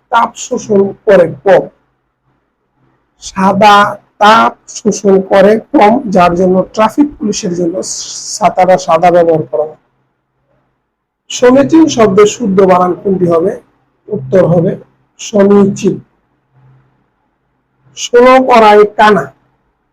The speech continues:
বাগধারাটির অর্থ কি হবে? সব অসার।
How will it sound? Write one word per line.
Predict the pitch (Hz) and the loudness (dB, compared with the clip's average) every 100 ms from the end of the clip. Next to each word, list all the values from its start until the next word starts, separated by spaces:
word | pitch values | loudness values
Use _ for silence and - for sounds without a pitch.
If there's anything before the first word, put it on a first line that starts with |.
| _ - | _ -8
বাগধারাটির | 185 185 180 190 190 185 220 - | -2 -2 0 0 2 0 -6 -8
অর্থ | 208 208 - | -4 -4 -4
কি | 196 196 185 | -8 -2 0
হবে? | 180 254 - _ _ _ | 0 -4 -10 _ _ _
সব | - - 202 180 | -14 -2 2 4
অসার। | 170 143 151 | 2 0 -6